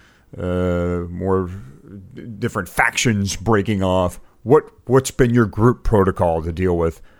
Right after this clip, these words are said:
appropriate speed, trying to get the pack to move in unison?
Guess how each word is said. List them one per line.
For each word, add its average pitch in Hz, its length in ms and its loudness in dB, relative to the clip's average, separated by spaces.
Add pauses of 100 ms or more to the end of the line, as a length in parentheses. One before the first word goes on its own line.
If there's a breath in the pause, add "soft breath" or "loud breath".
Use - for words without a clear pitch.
(240 soft breath)
appropriate 101 580 2
speed, 85 420 -4
trying 127 200 0
to 120 60 2
get 110 180 0
the 104 80 -6
pack - 380 -4
to - 80 -8
move 85 400 -8 (380 soft breath)
in 85 140 -2
unison? 80 480 -4